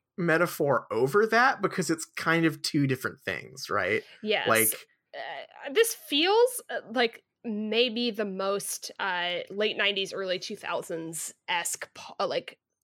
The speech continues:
Speaker 2: thing that I think I've read so far. Does that make
Speaker 1: Y-,
Speaker 2: sense?
Speaker 1: yeah.
Speaker 2: Like, uh, like, this, like,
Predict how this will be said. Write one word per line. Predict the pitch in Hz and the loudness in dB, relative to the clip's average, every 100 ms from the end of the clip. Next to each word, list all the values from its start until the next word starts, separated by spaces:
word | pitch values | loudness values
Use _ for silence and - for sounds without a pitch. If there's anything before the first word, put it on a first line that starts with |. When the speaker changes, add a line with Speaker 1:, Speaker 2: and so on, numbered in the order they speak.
| _ _ _ | _ _ _
Speaker 2:
thing | - - 180 156 175 | -8 -2 -2 -2 -4
that | 156 | -2
I | 151 | -2
think | 170 196 | -4 -4
I've | - - | -4 -2
read | 127 - | -4 -4
so | - 120 | -8 -6
far. | - - 85 113 160 - - | -6 -6 -4 -4 -6 -10 -20
Does | - | 0
that | 370 339 | 2 4
make | 320 | 2
Speaker 1:
Y-, | 320 | 4
Speaker 2:
sense? | 370 359 | 4 4
Speaker 1:
yeah. | - - | 4 4
Speaker 2:
Like, | 269 254 - - | 4 4 0 -6
uh, | 180 | -2
like, | 269 269 240 | 2 2 2
this, | 269 254 - | 2 2 2
like, | 277 233 | 0 0